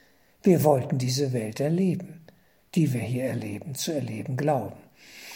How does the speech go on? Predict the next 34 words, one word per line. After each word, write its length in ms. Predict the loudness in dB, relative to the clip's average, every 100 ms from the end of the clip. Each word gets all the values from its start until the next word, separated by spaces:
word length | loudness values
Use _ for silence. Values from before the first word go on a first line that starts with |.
| -20 -20 _ _ -20 -2
Und 240 | 2 2
schwupps, 440 | 2 -2 -2 -4 0
da 120 | 2
ist 360 | 2 0 -6
sie. 240 | -10 -12 -16 _ _ _ _ _ _ -8
Und 180 | 0 2
nun 180 | 4 2
klagen 560 | 0 0 0 2 2
wir? 260 | 2 0 -2 -10 -20 -20 _ _ -20 -20 -6
Was 260 | -4 -2
soll 260 | 2 4 4
das? 480 | 0 -6 -10 -14 -20 -20 -20 -20 -12 -2
Dann 180 | 2
müssten 320 | 2 2 0 0
wir 80 |
uns 200 | 0 0
neu 200 | -2 0
entscheiden. 680 | 0 -2 2 2 2 -2 -12 -18 -20 -20 _ _ _ -4
Es 200 | -4 -2
geht 240 | -2 0
um 160 | -2 -4
eine 240 | -6 -4
Entscheidung. 640 | -2 0 0 -2 -4 -6 -14 -20 -20 -20 -20 -20 _ _ _ _ _
Da 120 | 2
mache 280 | 2 0 -2
ich 140 | -6 -6
nicht 260 | -8 -4
mehr 120 | 2
mit. 340 | 4 2 0 -10 -20 -20 _ -20 -20 _ _ _ 0
Ich 220 | 2 4
will 140 | 4
diese 340 | 2 0 0 -2
Welt 260 | -4 -4
überwinden. 800 | -2 0 2 2 2 -2 -8 -14